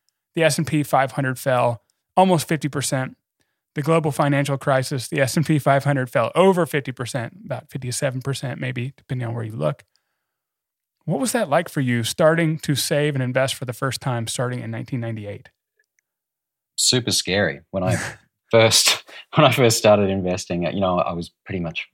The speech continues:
Speaker 2: what, nineteen, twenty. Um, I had a little bit of money. Um, I just put myself through,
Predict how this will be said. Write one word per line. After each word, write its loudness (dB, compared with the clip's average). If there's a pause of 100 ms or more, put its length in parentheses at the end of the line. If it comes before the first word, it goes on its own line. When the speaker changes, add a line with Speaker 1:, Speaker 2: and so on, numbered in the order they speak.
(200)
Speaker 2:
what, -6
nineteen, -6
twenty. -8 (480)
Um, -2 (220)
I -2
had -2
a -2
little 0
bit -2
of -2
money. -4 (220)
Um, -8
I -8 (160)
just -4 (140)
put -6
myself -2
through, -6